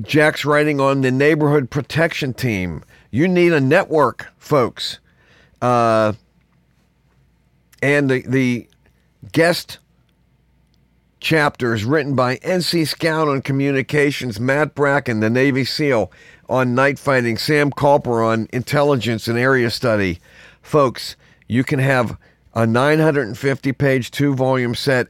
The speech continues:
at your fingertips, um, for a hundred bucks. To, for me, I mean, it's just in-, incredibly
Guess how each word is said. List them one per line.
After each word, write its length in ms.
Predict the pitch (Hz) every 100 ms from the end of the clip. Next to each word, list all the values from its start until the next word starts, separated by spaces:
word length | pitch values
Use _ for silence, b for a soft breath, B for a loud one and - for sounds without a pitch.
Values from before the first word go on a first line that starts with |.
| -
at 300 | 135 151 - _ _
your 180 | 113 127
fingertips, 800 | 151 147 127 - 123 110 - - b b b -
um, 320 | 113 110 107
for 240 | 110 127 117
a 20 |
hundred 340 | 123 123 113
bucks. 440 | - 107 - - -
To, 160 | - 123 - - - 71
for 200 | - 135
me, 520 | 127 160 175 139 123 b b b -
I 80 | 117
mean, 360 | 120 117 110 -
it's 240 | 113 104
just 260 | - 123 -
in-, 140 | 117 -
incredibly 800 | 110 113 - 160 156 117 110 113